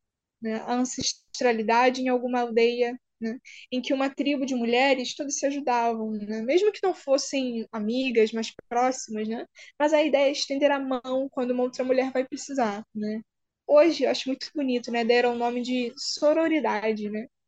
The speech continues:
que vem do latim, né, do clássico soro, que é irmã,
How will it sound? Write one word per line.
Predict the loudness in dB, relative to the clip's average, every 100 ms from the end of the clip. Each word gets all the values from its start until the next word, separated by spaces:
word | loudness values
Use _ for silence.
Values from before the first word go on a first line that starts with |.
| _ _ -2
que |
vem | 0 2
do | 0
latim, | 0 -2 -4 -2 -2
né, | -2
do | -4 -4
clássico | -4 -4 -6
soro, | -8 -2 0 2 0 -6 _
que | -10 -4
é | -4
irmã, | -4 -6 -6